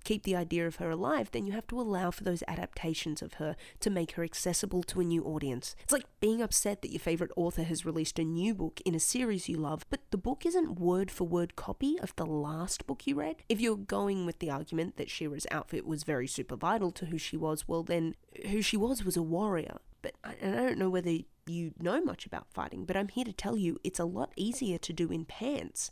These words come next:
The Scottish may disagree, but in general, fighting or any other kind of athletic movement is best done with shorts or pants. In meat space, in schools where girls are forced to wear skirts or dresses, they're statistically less likely to engage in active playground activities.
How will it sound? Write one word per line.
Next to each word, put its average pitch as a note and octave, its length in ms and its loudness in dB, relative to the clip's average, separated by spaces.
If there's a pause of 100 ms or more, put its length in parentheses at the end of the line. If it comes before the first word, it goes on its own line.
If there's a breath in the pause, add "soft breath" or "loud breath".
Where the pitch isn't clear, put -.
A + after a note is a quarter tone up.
(120)
The F#3 200 6
Scottish - 460 2
may D#3 160 0
disagree, F#3 520 0
but G3 160 2
in G3 180 2
general, G3+ 480 4
fighting A3+ 520 0
or C#3+ 240 0
any E3 180 2
other F3+ 160 2
kind E3 220 0
of E3 80 -2
athletic D#3 380 -4
movement D#3+ 400 0 (200 loud breath)
is G#3 140 2
best - 280 0
done D#3 160 4
with D#3+ 120 0
shorts - 320 -2
or - 60 -4
pants. - 460 -8 (340)
In A3+ 180 2
meat A3 220 2
space, - 500 -2 (260)
in F3+ 120 2
schools E3+ 360 0
where F3 100 2
girls D#3+ 400 0 (340)
are D#3+ 80 -8
forced - 400 0
to F#3 60 2
wear D#3+ 140 2
skirts - 440 -4
or E3 100 -4
dresses, D#3 440 -4
they're E3+ 100 6
statistically B3 720 2
less G#3 300 2
likely F3 400 2
to F3 160 2
engage E3 340 2
in D#3+ 140 2
active D#3+ 340 0
playground D3+ 460 -2
activities. - 580 -2